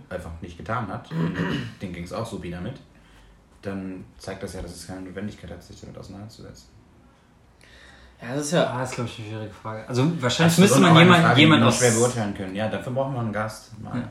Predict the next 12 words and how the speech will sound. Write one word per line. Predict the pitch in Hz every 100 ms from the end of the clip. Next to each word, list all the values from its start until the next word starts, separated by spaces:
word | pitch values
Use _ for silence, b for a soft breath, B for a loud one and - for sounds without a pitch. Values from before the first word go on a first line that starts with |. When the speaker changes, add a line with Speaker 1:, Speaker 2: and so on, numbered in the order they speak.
| -
Speaker 3:
dafür | - 113 117
bräuchte | 113 123 127
man | 117
jemand | 120 120
Speaker 2:
Dein |
Speaker 3:
aus | 123
der | 135
Speaker 2:
Papa. | 135
Speaker 3:
Generation, | 131 123 - - 135 120
der | 120
Speaker 2:
Ja. | 120
Speaker 3:
eventuell | 120 120 123 123 123